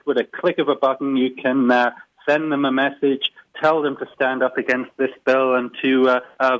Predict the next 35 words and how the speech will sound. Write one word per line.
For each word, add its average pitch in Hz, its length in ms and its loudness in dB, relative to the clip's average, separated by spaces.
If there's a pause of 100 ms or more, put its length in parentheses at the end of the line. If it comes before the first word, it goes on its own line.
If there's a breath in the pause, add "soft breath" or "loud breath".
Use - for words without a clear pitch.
(100)
vote 147 240 0
it 139 140 -8
down. 135 440 -2 (300 loud breath)
Um, 123 460 0
so 139 80 0
we 139 100 -2
think 139 220 -6
it's - 160 -10
really 160 320 0
important 151 440 0
that 131 100 -2
we 123 80 0
keep 135 280 -4
up 139 140 -2
the 135 80 -6
pressure 131 480 -2
on 123 100 -4
the 113 80 -8 (140)
Senate. 147 260 0 (380 loud breath)
Um, 139 400 0 (220)
but 160 180 2
even 190 240 -2
over 175 240 0
the 170 80 -2
long 175 320 2
run, 135 240 -2
if 131 160 -4
this 147 160 0 (100)
does, 147 300 0
if 131 140 -8
the 131 80 -4
government 143 440 -2
use 127 220 -2
their 127 140 -2
majority 135 640 -2